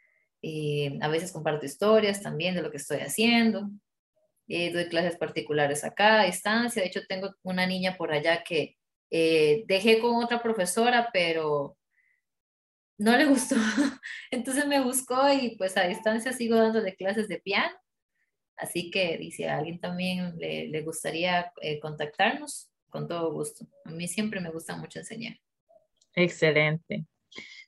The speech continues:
Speaker 2: Bueno, André, muchísimas gracias por tu tiempo, por tu conocimiento y toda tu experiencia. Este, fue un placer tenerte con nosotras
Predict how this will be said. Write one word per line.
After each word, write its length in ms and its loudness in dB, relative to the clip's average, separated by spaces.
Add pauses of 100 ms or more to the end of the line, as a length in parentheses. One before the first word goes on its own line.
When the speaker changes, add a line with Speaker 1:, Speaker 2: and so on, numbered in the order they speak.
(100)
Speaker 2:
Bueno, 300 8
André, 340 8
muchísimas 580 6
gracias 880 4
por 200 4
tu 120 -2
tiempo, 600 8
por 240 4
tu 380 0 (340)
conocimiento 1000 8
y 120 6
toda 320 8
tu 80 -2
experiencia. 800 4 (240)
Este, 300 -2
fue 140 4
un 60 2
placer 360 6
tenerte 340 4
con 120 4
nosotras 1000 2